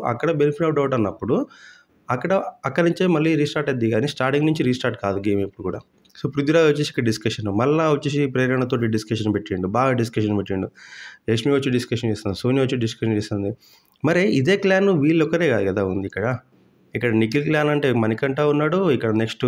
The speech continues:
నయనిక క్లాన్ అంటే ఇక్కడ నబీల్ ఆడుతున్నంత మాత్రాన నబీల్ నీకు విష్ణుప్రియ ఆడుతుంటే మిగతా వాళ్ళ క్లాన్ మెంబర్స్ కూడా ఉంటారు కదా. వాళ్ళు ఇంతవరకు అసలు అంత డిస్కషన్ జరిగినా కూడా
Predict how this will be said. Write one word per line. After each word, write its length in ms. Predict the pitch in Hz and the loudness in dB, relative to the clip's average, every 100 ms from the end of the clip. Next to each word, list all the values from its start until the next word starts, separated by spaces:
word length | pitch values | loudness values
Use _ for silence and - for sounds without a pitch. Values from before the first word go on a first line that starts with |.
| 120 113 - - _ | 0 -2 -10 -20 _
నయనిక 320 | 113 120 131 | 0 0 2
క్లాన్ 320 | 143 139 139 139 | 2 2 2 0
అంటే 140 | 135 | 0
ఇక్కడ 180 | 165 123 110 | 0 0 2
నబీల్ 320 | 113 120 139 | 2 2 2
ఆడుతున్నంత 460 | 135 127 131 127 131 | 0 -2 -2 0 0
మాత్రాన 460 | 131 131 143 151 | -2 -2 -2 0
నబీల్ 340 | 123 120 127 131 | 2 2 2 2
నీకు 200 | 135 123 | 0 0
విష్ణుప్రియ 380 | 117 131 127 131 | 0 0 0 0
ఆడుతుంటే 360 | 127 123 127 | 0 -2 -2
మిగతా 220 | 123 123 131 | 0 2 2
వాళ్ళ 160 | 135 | 0
క్లాన్ 260 | 131 123 123 | 0 0 2
మెంబర్స్ 280 | 123 127 - | 2 0 -2
కూడా 140 | 127 | -6
ఉంటారు 180 | 117 120 | -2 -2
కదా. 120 | 127 - _ _ _ _ - | -2 -8 _ _ _ _ -2
వాళ్ళు 200 | 127 131 | 0 0
ఇంతవరకు 380 | 139 165 160 | 0 -2 -2
అసలు 220 | 165 - 135 | -4 -2 -2
అంత 120 | 127 | 0
డిస్కషన్ 420 | 117 - 151 156 | -2 -2 -2 0
జరిగినా 220 | 143 107 | 0 0
కూడా 260 | 92 95 | -2 -2